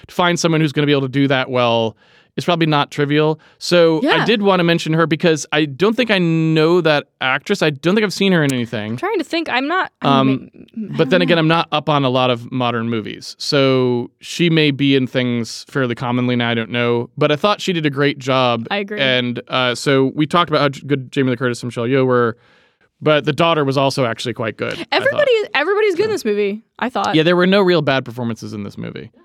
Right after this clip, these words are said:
Speaker 2: It was good.
Speaker 1: Yeah,
Speaker 2: It was
Speaker 1: even the dad was good.
Speaker 2: Yeah, I mean, I think everyone's commitment to, that was impressive to me just from the start, is, like, everyone's commitment to this,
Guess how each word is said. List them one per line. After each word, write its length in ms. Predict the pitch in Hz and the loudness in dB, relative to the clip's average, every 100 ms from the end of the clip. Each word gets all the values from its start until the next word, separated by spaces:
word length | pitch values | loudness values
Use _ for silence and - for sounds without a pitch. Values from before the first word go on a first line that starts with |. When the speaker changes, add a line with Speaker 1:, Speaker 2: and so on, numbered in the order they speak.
| - | -12
Speaker 2:
It 40 | |
was 140 | 262 247 | -12 -8
good. 220 | - 302 | -8 -8
Speaker 1:
Yeah, 60 | 226 | -6
Speaker 2:
It 60 | - | -4
was 100 | 156 | 0
Speaker 1:
even 120 | 175 | 0
the 60 | |
dad 240 | 151 139 151 | 0 -2 -2
was 120 | 120 | -8
good. 180 | 123 - - | -12 -12 -2
Speaker 2:
Yeah, 120 | 403 | 0
I 60 | 381 | 0
mean, 120 | 339 | 0
I 80 | - | -2
think 160 | 381 - | 0 -2
everyone's 340 | 294 302 302 | -2 -2 -4
commitment 440 | - 254 240 226 | -4 -4 -4 -6
to, 440 | 220 233 220 208 196 _ _ _ _ _ _ - | -2 0 0 0 -4 _ _ _ _ _ _ -4
that 200 | 208 190 | -2 0
was 120 | 277 | -2
impressive 340 | 254 240 220 | -2 -2 -4
to 100 | 208 196 | -8 -8
me 140 | 196 | -8
just 160 | 202 - | -8 -10
from 120 | 190 | -10
the 40 | - | -10
start, 220 | - 156 | -8 -8
is, 80 | - | -8
like, 240 | 104 - _ _ - | -10 -12 _ _ -6
everyone's 360 | 240 294 285 269 | -4 -2 -2 -4
commitment 380 | 247 240 220 - | -6 -6 -6 -4
to 380 | 233 220 208 202 | -4 -2 -4 -4
this, 340 | 208 190 | -4 -4